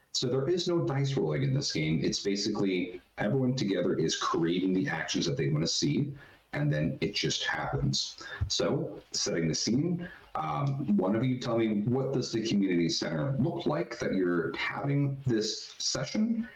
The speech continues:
And then from there, you can choose to treat this just like you would a support group and talk about flashbacks, things that have happened to you,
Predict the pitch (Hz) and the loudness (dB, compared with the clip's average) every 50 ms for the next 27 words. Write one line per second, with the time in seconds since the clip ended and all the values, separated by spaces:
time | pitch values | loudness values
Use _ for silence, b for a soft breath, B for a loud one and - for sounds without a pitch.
0 | B B - - 196 110 104 202 202 - - 123 135 165 170 156 156 160 175 180 | B B -4 -2 0 2 2 2 2 2 2 0 0 2 2 2 2 0 0 0
1 | - 104 107 113 - - 123 117 - - 110 107 107 101 - - - 95 85 82 | 2 2 2 0 2 0 0 0 0 2 2 2 2 2 0 0 2 2 4 4
2 | 82 82 80 80 - - - _ - - - 104 98 101 98 - - - - - | 4 2 0 -2 -4 -10 -16 _ -6 -2 0 0 0 0 0 -2 -2 -2 -2 -2
3 | 95 - 104 123 139 - - - 120 117 117 113 - 110 101 85 71 67 78 80 | -2 0 0 0 0 -2 -4 -4 -2 -2 -2 0 0 2 2 2 2 2 2 2
4 | 85 92 - 101 - 90 82 76 73 71 - - - - - 104 104 - - 113 | 2 2 0 0 0 0 0 0 0 0 -2 -4 -2 -2 0 0 0 2 2 2
5 | 113 139 - 139 135 - - - - - - - - - - - - - - - | 2 2 0 0 -2 -2 -2 -2 -2 -2 -2 -2 -2 -2 -2 -2 -2 -2 -2 -4
6 | B B B B _ _ - - 123 127 123 127 - - 113 107 107 104 104 - | B B B B _ _ -2 -2 0 2 2 0 0 -2 -2 -2 -2 -2 -2 -2
7 | - 92 87 - - - - - - - - - 104 101 101 110 104 101 101 104 | -2 -2 0 0 0 -2 -2 -2 -4 -4 -2 0 0 0 2 2 2 2 2 2
8 | 104 101 | 0 -4